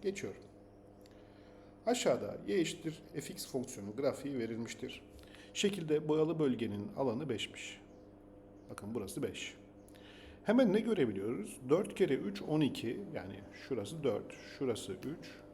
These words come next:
Burası ne yapacak? On iki. Burası da ne olur? Yedi. Ama benden ne istiyor bakın?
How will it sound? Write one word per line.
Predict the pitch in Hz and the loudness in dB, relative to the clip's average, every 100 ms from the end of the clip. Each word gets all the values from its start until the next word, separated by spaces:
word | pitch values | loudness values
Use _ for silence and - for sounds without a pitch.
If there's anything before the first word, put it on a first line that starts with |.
| - - | -18 -10
Burası | 160 117 - 151 | -4 -2 -2 -4
ne | |
yapacak? | 127 - 190 185 | -4 -4 -4 2
On | 123 | 2
iki. | 104 101 214 214 | 0 -4 -6 -2
Burası | 165 135 - | 2 2 2
da | 135 | 0
ne | 165 | 2
olur? | 127 226 | 2 0
Yedi. | 143 127 - - - - - | 4 4 4 -4 -12 -16 -2
Ama | 165 202 | 2 6
benden | 214 208 208 | 6 8 6
ne | 214 | 6
istiyor | 180 - 117 | 4 4 2
bakın? | - 185 | 2 -2